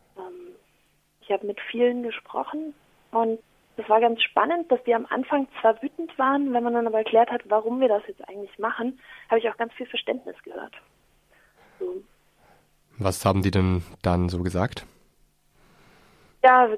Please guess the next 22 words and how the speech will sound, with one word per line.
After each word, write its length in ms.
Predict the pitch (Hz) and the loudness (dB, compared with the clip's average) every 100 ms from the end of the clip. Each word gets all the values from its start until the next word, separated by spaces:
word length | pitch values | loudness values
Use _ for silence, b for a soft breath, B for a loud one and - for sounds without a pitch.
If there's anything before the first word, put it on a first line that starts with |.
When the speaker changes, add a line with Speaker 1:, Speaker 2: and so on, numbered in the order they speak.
| - | 0
Speaker 1:
ganz 200 | 262 262 | 0 0
viele 220 | 294 302 | 0 2
haben 200 | 285 269 | 2 2
eben 180 | 247 247 | -2 -4
gesagt, 320 | 240 233 240 - | -2 0 -2 -4
sie 100 | 233 | -4
wollen 300 | 226 226 233 | -2 -2 -2
sich 280 | 214 214 - | -6 -4 -4
aber 200 | 196 196 | -2 0
jetzt 180 | 185 _ | -2 _
die 180 | 123 123 | -12 -6
E-Autos 400 | - 277 277 277 | -4 -4 -6 -10
angucken 540 | 269 285 - 277 277 | -10 -10 -12 -10 -10
kommen. 440 | - 262 262 262 277 b b b b | -6 -4 0 -2 -2 b b b b
Und 420 | - 220 220 220 - | -4 -2 -2 -6 -12
nachdem 320 | - 220 226 233 | -4 -2 -2 -2
wir 80 | |
uns 100 | 226 | -2
dann 100 | 226 | 0
länger 260 | 214 220 240 | 0 0 0
unterhalten 460 | 226 214 214 233 247 | -2 0 0 0 -4
haben, 340 | 233 233 220 | -4 -4 -12